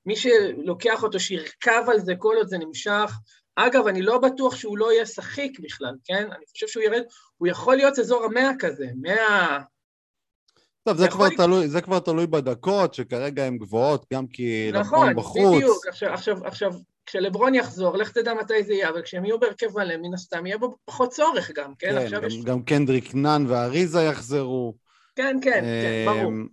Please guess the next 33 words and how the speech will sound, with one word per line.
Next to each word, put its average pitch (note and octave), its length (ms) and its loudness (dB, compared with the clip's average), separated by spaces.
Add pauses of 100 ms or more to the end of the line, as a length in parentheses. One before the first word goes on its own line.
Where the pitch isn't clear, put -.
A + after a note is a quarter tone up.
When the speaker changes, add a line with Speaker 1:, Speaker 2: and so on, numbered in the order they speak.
Speaker 2:
דרך C#3+ 220 2
אגב, E3+ 200 6
מה E3 140 2
אתה E3 140 0
אומר E3+ 180 2
על D#3+ 80 4
היעילות D3+ 500 0
שלו B2+ 800 -2
ללא A#2 260 -4
לברון? G#2+ 500 -4
זאת - 160 -20
אומרת, A2 440 -6
האם A#2+ 280 -4
אנחנו B2 280 -4
צופים B2 320 -8
ירידה A#2 300 -2
באחוזים B2 600 -4 (720)
מזה A#2 400 -4
ש-, - 140 -6 (720)
פעם C#3+ 160 2
שעברה D3+ 380 0
אמרנו D3+ 300 -2
שהוא C#3+ 300 -4
מקבל C#3 360 0
זריקות D3+ 340 -8
יותר D3 180 -10
טובות, D3+ 400 -2
בגלל C3 140 -6
שהוא C#3 120 -12
משחק G3+ 440 -4
עם E3+ 180 -6
לברון, A#2+ 420 -4
עכשיו... D3 340 -4